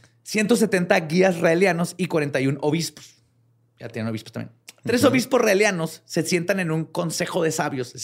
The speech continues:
Speaker 1: llama, que vigila la herejía y organiza el castigo a los transgresores.
Speaker 2: ¿A qué se refieren con herejía?
Speaker 1: Ahí voy.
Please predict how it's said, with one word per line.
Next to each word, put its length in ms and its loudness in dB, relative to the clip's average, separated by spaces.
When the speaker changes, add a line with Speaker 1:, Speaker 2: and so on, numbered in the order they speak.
Speaker 1:
llama, 260 -12
que 440 4
vigila 600 2
la 280 2
herejía 640 0
y 80 0
organiza 600 -2
el 140 -2
castigo 460 -2
a 20 2
los 220 -2
transgresores. 720 -2
Speaker 2:
¿A 160 -4
qué 140 0
se 100 0
refieren 340 0
con 180 0
herejía? 540 -4
Speaker 1:
Ahí 200 -2
voy. 240 2